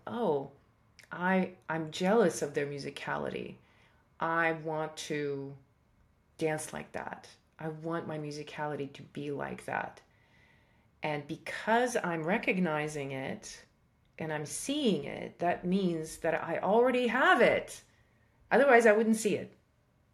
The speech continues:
you know? So whatever I was seeing in that girl at first, whatever energy I was assigning, whatever meaning I was assigning to what I was perceiving about her, was something I wanted to see in myself.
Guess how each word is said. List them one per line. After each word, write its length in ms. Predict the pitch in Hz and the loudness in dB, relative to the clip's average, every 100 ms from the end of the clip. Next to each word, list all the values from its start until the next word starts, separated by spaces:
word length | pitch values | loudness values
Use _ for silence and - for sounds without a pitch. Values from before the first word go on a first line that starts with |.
| _ - | _ -4
you 100 | 170 | 0
know? 200 | 185 202 - - - - - - - | 0 -2 -14 -20 -20 -20 -20 -20 -2
So 140 | 180 | 4
whatever 260 | 208 254 262 | 6 8 10
I 80 | |
was 180 | 226 208 | 8 6
seeing 300 | - 214 208 | 6 6 8
in 120 | 185 | 6
that 220 | 175 160 160 | 4 0 2
girl 460 | 165 170 139 131 | 4 6 4 0
at 100 | - | -6
first, 540 | - 165 123 - - 160 | 0 2 2 -2 -6 0
whatever 560 | 160 170 165 151 151 - _ _ _ _ _ _ _ _ _ _ 185 | 0 4 6 4 0 -16 _ _ _ _ _ _ _ _ _ _ 2
energy 420 | 208 202 185 156 | 4 2 4 4
I 60 | |
was 140 | 156 156 | 4 0
assigning, 720 | - - 165 160 165 147 139 | -4 0 0 2 0 -2 0
whatever 240 | 147 160 | 0 0
meaning 500 | 165 165 196 202 175 | 0 2 2 2 0
I 60 | 147 | -2
was 100 | 143 | -6
assigning 560 | 143 - 156 165 160 139 | -8 -4 -4 -2 -4 -6
to 100 | 147 | -4
what 140 | 147 | -2
I 60 | 147 | -2
was 120 | 139 | -4
perceiving 680 | - - - 196 190 180 143 | -8 -10 -4 0 0 0 -4
about 400 | 143 143 151 180 | -6 -4 -4 -4
her, 420 | - - - - _ - - - _ | -6 -8 -8 -12 _ -20 -20 -20 _
was 120 | 196 | -2
something 340 | 226 262 277 208 | 0 0 2 2
I 100 | 175 | 2
wanted 280 | 170 175 165 | 2 0 -2
to 80 | |
see 220 | - - 160 | -6 -4 -4
in 100 | 139 | -4
myself. 920 | 131 - - 131 - - - - | -8 -4 -2 0 -2 -10 -16 -18